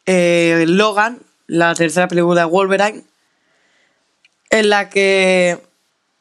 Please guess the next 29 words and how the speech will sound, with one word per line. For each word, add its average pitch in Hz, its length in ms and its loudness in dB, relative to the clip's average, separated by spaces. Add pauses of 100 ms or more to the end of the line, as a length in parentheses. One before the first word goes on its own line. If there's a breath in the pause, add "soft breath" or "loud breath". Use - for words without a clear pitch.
(1000)
en 196 100 0
la 190 120 -2
que 185 140 -6
Charles 214 380 -2
Xavier 214 500 -2 (500 soft breath)
le 190 160 0
duele 208 300 0
como, 185 280 -2
bueno, 156 220 0
le 139 100 0
duele 139 120 0
la 139 100 0
cabeza. 135 420 -4 (840)
Eso, 214 380 -2 (440)
la 160 440 0
cosa 170 200 -2
esa 165 140 -2
rara, 170 440 -2 (340)
que 165 80 -2
ahora 156 100 2
no 151 80 -2
me 151 80 0
acuerdo 147 320 -2
bien 147 260 -2
qué, 143 440 -2
cómo 147 180 -4
se 147 100 -6
llamaba. 151 380 -2 (880 soft breath)
Em, 175 720 0